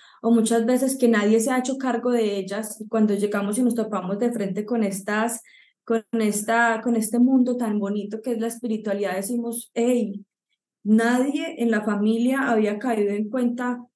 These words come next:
que debemos parar los abusos, que debemos parar el alcoholismo, que debemos parar la violencia, que debemos parar, normalizamos el tratarnos mal, normalizamos el sentirnos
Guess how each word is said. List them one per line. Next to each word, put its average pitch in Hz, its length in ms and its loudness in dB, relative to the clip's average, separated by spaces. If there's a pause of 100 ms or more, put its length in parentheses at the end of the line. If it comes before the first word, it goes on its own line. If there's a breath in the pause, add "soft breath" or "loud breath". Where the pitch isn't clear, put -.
(440)
que 233 160 4
debemos 208 380 2
parar 208 320 0
los 208 160 0
abusos, 208 840 -4 (380)
que 220 160 2
debemos 208 380 0
parar 202 340 -2
el 214 80 0
alcoholismo, 226 960 -2
que 220 140 -2
debemos 202 420 0
parar 208 400 -4
la 185 120 -2
violencia, 226 800 0 (240 loud breath)
que 233 140 2
debemos 208 400 0
parar, 202 500 -4
normalizamos 220 840 2
el 262 120 -2
tratarnos 180 600 -2
mal, 226 400 0
normalizamos 196 680 -2
el 233 100 -2
sentirnos 202 600 -4